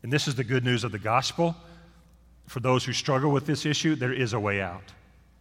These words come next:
For those who struggle with any sin, there is a way out. There is a way out. Look at, um, First Timothy one, verses nine through ten. Here's, uh, Paul writing,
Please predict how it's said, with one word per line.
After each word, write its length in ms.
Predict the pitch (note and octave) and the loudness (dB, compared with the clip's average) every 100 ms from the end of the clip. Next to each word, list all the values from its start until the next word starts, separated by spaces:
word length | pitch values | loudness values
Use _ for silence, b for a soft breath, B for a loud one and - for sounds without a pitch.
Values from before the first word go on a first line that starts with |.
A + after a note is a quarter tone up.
| _ _ _ - - - - - | _ _ _ -20 -20 -20 -20 -8
For 100 | C3 | 0
those 140 | C#3+ | 2
who 60 | B2+ | 2
struggle 260 | - C3+ | 2 2
with 80 | C#3 | 4
any 160 | E3 G3+ | 2 0
sin, 220 | - F#2+ | -4 -6
there 140 | G#2+ B2 | -2 -2
is 200 | B2 A2 | 0 -2
a 60 | |
way 200 | A2 A2 | -2 0
out. 180 | A2+ G2+ - - - _ _ _ _ _ _ _ _ _ _ _ _ _ _ _ | -2 -6 -12 -20 -20 _ _ _ _ _ _ _ _ _ _ _ _ _ _ _
There 120 | B2+ | -4
is 200 | B2+ D3+ | 0 0
a 80 | C#3+ | 2
way 180 | C3 A#2 | 2 2
out. 200 | C3 G#2 - | -2 -8 -6
Look 280 | D3 E3+ - | -2 -2 -2
at, 260 | D3+ C3+ - | 0 0 0
um, 340 | C3 A#2+ G#2+ G2+ - | 0 0 -4 -10 -10
First 240 | - D#3+ - | -4 -4 0
Timothy 320 | D3 C3 B2 | 0 0 -2
one, 340 | A#2 A2+ G2 F2 - - b b b b b - | -2 -2 -4 -10 -20 -20 b b b b b -6
verses 280 | A#2 A#2+ | -4 -4
nine 220 | A2 A2+ G#2 | -2 -4 -4
through 120 | G#2 | -8
ten. 340 | - A2 F#2+ - - - - _ _ _ b b b b b - | -8 -8 -8 -14 -20 -20 -20 _ _ _ b b b b b -6
Here's, 220 | B2 - - - - | -4 -4 -12 -20 -20
uh, 60 | - _ _ _ _ _ | -20 _ _ _ _ _
Paul 200 | - C3 | 0 2
writing, 320 | A#2+ A#2 A2 | 2 2 -2